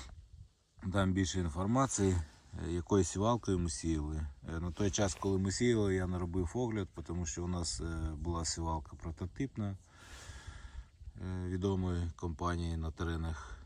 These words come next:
е, України і всього світу, тому пізніше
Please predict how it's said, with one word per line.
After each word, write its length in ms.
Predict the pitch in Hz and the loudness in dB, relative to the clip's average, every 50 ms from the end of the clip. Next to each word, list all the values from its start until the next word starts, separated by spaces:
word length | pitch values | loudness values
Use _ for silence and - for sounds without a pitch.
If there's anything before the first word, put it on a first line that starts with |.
| - - - - - - - - - - 80 | -14 -14 -14 -14 -14 -20 -20 -20 -18 -10 -6
е, 460 | 80 82 80 80 80 78 76 76 78 - | -4 -4 -2 -2 -2 -2 -2 -4 -4 -6
України 640 | - - 80 - - 90 98 117 143 143 127 120 113 101 - - - - - - - - - - - - - - - - - - - - - - - - - - - - - | -8 -12 -12 -6 -2 0 2 2 2 2 2 0 0 -4 -6 0 0 0 0 0 -16 -16 -14 -12 -10 -6 -6 -6 -4 -2 -4 -4 -4 -10 -20 -20 -16 -14 -12 -12 -12 -6 -4
і 60 | 107 | -2
всього 400 | 98 - - - - 98 98 98 | -2 2 6 6 6 6 4 2
світу, 540 | - - - 101 101 95 - 101 95 87 82 78 - | 2 2 2 4 4 4 4 4 2 2 2 0 -2
тому 380 | - 87 90 98 110 117 107 92 87 | -2 -2 0 2 2 4 2 2 0
пізніше 680 | - 92 87 80 104 113 110 - - 98 95 85 85 - | 0 0 0 0 2 0 0 2 2 2 4 6 4 4